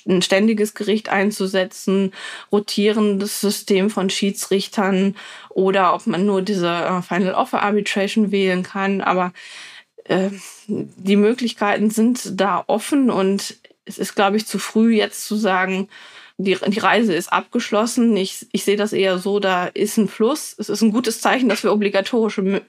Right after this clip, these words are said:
Mechanismen haben, dass wir einen Abschlusszwang für die Verfahren haben. Ich rechne damit, so wie wir das auch vom Finanzgerichtsverfahren zur Einleitung des Verständigungsverfahrens kennen,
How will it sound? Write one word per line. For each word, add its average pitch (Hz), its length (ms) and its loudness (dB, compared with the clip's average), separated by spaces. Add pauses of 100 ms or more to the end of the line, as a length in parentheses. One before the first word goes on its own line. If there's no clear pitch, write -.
(440)
Mechanismen 202 680 2
haben, 254 280 4
dass - 140 -4
wir 175 80 0
einen 165 140 0
Abschlusszwang 226 640 0
für 233 160 0
die 220 100 2
Verfahren 220 540 0
haben. 226 360 0 (280)
Ich - 80 -4
rechne 247 260 2
damit, 214 400 2
so 196 140 -4
wie 196 100 0
wir 208 80 2
das 196 160 0
auch 202 160 0
vom 185 380 -2
Finanzgerichtsverfahren 208 1300 0
zur - 160 -4
Einleitung 254 500 0
des 220 140 -2
Verständigungsverfahrens 208 1300 0
kennen, 226 500 2